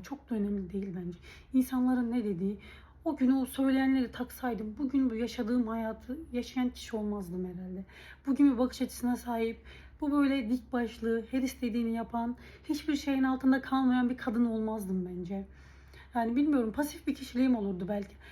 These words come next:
Herkesin her dediğiyle karakter şekil alınmamalı ya, bilmiyorum. Ben böyle insanların söylemiyle karakterini şekillendiren birisi değilim.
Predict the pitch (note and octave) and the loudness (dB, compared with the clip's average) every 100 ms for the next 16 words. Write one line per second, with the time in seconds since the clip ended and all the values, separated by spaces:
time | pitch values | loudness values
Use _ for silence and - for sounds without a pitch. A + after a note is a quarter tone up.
0 | - - C#4+ C#4 C4+ C#4 A#3 C#4+ A3+ B3 | -20 -4 -2 0 2 2 4 4 4 2
1 | G#3 C4 B3+ C4 C4+ - - - - - | 4 4 6 2 0 -8 -20 -20 -20 -20
2 | - - - - - - D4 D#4 - C#4+ | -20 -20 -20 -20 -16 -2 0 0 2 2
3 | C#4 - D#4+ D#4+ E4 E4+ D4 A3 A3 A3 | 2 0 4 6 8 6 4 4 2 2
4 | A3 A3 D4 C#4+ A#3 A3 B3 C4 C4+ C#4 | 2 2 4 4 4 2 4 4 4 2
5 | C#4 - - - - B3+ C#4 C#4 C#4 C#4 | -2 -10 -20 -6 0 2 4 4 4 2
6 | C4+ C4+ C4+ C4 B3 B3 B3+ C4 C#4+ C#4 | 4 4 4 2 0 2 2 0 0 0
7 | B3 A#3+ A#3+ A3+ A3+ - G3+ G#3+ F#3 F#3 | 0 0 -2 -2 -4 -4 -4 -2 -2 -6